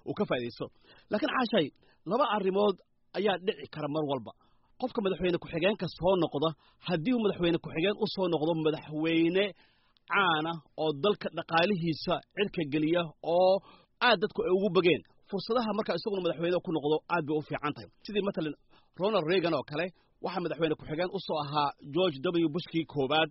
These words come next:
ee seniorka ah. Reagan aad baa loo jeclaa.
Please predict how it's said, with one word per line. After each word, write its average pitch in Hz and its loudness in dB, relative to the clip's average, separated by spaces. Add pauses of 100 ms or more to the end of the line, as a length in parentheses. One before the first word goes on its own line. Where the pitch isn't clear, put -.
(100)
ee 135 -2
seniorka 143 -2
ah. 101 -12 (540)
Reagan 254 4
aad 233 -2
baa 175 2
loo 175 2
jeclaa. 120 -8